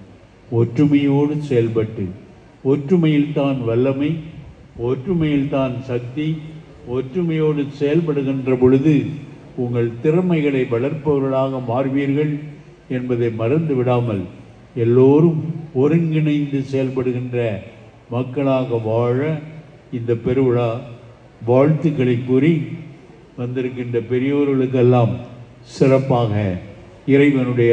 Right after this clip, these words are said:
ஆசிரை பெற்று, தொடர்ந்து தங்களுக்கு கொடுக்கப்பட்டிருக்கின்ற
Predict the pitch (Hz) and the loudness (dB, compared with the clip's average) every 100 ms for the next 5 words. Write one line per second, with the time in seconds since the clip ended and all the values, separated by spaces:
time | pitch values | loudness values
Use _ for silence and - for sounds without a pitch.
0 | 120 147 151 143 123 117 117 123 120 156 | 4 2 0 -2 0 2 2 0 2 0
1 | 156 - - - - - - 147 147 160 | 0 -4 -10 -16 -20 -20 -2 2 4 4
2 | 160 165 160 151 151 147 147 139 117 98 | 2 0 0 0 2 0 0 2 2 0
3 | - - - - 151 156 165 - 151 139 | -8 -18 -16 -4 -2 0 0 0 -2 -2
4 | 143 135 | -2 -2